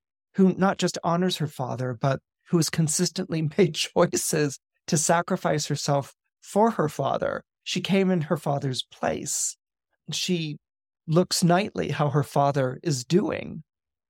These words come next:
Um, and she, and, and learning upon he's ill, she is basically staging a hunger strike,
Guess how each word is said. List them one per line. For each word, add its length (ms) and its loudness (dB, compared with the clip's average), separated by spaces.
Um, 520 2
and 280 2
she, 600 -2
and, 240 -4
and 340 -2
learning 300 0
upon 300 0
he's 320 -2
ill, 320 -2
she 320 2
is 380 -4
basically 600 0
staging 520 -2
a 80 0
hunger 300 0
strike, 440 -8